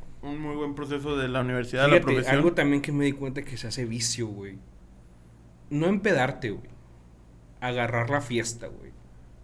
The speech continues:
Speaker 2: O sea, no hablo de empedarte, sino de salirte, que te llegue un punto en el que te valga madre y sales desde miércoles, jueves, viernes, sábado y hasta domingo, güey. Mucha raza
Speaker 1: Bueno,
Speaker 2: sí,
Speaker 1: sí.
Speaker 2: mucha
Speaker 1: Eso
Speaker 2: raza le
Speaker 1: es
Speaker 2: valió
Speaker 1: muy
Speaker 2: madre.
Speaker 1: cierto, ¿eh?
Speaker 2: Y sí iba a agarrar la fiesta. No, no se empedaba ni nada,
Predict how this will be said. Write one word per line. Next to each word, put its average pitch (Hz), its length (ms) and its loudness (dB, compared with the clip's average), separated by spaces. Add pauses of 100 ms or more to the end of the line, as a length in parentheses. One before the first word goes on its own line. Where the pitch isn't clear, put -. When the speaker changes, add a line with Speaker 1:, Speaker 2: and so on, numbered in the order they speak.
(300)
Speaker 2:
O - 40 -20
sea, 131 120 -2
no 139 60 0
hablo 160 160 6
de 190 60 6
empedarte, 123 540 0 (720)
sino 113 300 -4
de 147 120 4
salirte, 139 920 0
que 120 100 -6
te 117 100 -8
llegue 117 140 0
un 131 60 -4
punto 147 180 -8
en 156 60 -6
el 143 60 -8
que - 60 -10
te - 100 -6
valga 120 200 0
madre 139 380 0
y 147 60 -2
sales 127 300 -2
desde 123 200 -4
miércoles, 113 460 -2
jueves, 123 400 -2
viernes, 117 320 0
sábado 117 260 4
y - 20 4
hasta 131 200 2
domingo, 113 460 4
güey. 117 120 0 (1600)
Mucha 131 280 0
raza 139 260 2
Speaker 1:
Bueno, 156 140 2
Speaker 2:
sí, 131 120 -4
Speaker 1:
sí. 139 100 -6 (100)
Speaker 2:
mucha 131 200 -2
Speaker 1:
Eso 147 80 2
Speaker 2:
raza 147 160 6
le 147 80 2
Speaker 1:
es 135 60 0
Speaker 2:
valió 135 140 2
Speaker 1:
muy 139 100 4
Speaker 2:
madre. 127 180 -2 (100)
Speaker 1:
cierto, 131 120 -4
¿eh? 135 80 -4 (380)
Speaker 2:
Y - 60 2
sí - 80 6
iba 131 120 8
a 147 40 6
agarrar 143 280 4
la 147 80 0
fiesta. 165 220 -2
No, 160 100 4
no 175 180 6
se 240 80 6
empedaba 233 300 6
ni 208 100 6
nada, 208 340 0